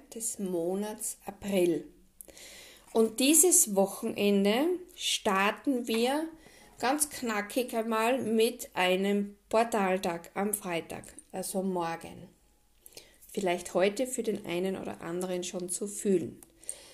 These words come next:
Weiter geht's dann am Samstag. Der letzte Tag des Monats April ist ein Neumond. Meine Lieben, ihr habt hier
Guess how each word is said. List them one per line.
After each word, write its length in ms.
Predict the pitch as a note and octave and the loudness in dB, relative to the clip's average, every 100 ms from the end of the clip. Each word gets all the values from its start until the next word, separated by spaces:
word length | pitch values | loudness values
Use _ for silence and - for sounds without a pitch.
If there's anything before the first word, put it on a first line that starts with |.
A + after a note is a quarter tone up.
| - _ _ _ _ - | -20 _ _ _ _ 0
Weiter 520 | F#3+ G#3 G3 A3+ C#4+ | 6 10 10 10 6
geht's 340 | D4 B3+ B3 - | 6 6 6 4
dann 160 | A#3 | 4
am 140 | A3+ A3+ | 4 4
Samstag. 1000 | - A3+ A3+ C#4 - - E3 D#3 - | 4 4 4 4 2 2 2 0 0
Der 140 | G#3 G3 | 4 6
letzte 840 | G#3 A3 C4 C4+ - - C4+ C4+ C4+ | 8 8 6 6 0 4 4 4 0
Tag 440 | G#3 G3 A#3 - | 0 2 0 -2
des 240 | - G3+ - | -2 0 2
Monats 560 | G3+ G3 G3 F#3 - | 2 2 0 -4 -6
April 460 | - - F#3 G3+ G#3+ | -8 -8 0 2 4
ist 420 | G#3+ - F#3+ - - | 2 -2 -4 -6 -4
ein 320 | E3+ F3+ G3 - _ | 0 0 -2 -8 _
Neumond. 1200 | G#3 F#3+ G#3 G#3+ A#3+ C#4 C4 G3+ E3 C3+ - - _ - - - - - | -4 2 4 6 8 6 6 6 4 0 -10 -18 _ -20 -20 -18 -12 2
Meine 320 | A3 A#3+ C4 | 6 6 6
Lieben, 760 | A#3+ A#3+ C4+ B3+ F3 C3 - - _ - | 4 2 2 4 2 2 -6 -14 _ -6
ihr 300 | G3+ F#3+ F#3+ | -2 -2 0
habt 400 | F#3 A#3 - - | 0 0 -4 -10
hier 580 | - G#3 A3 A#3 C#4 | -6 0 2 4 2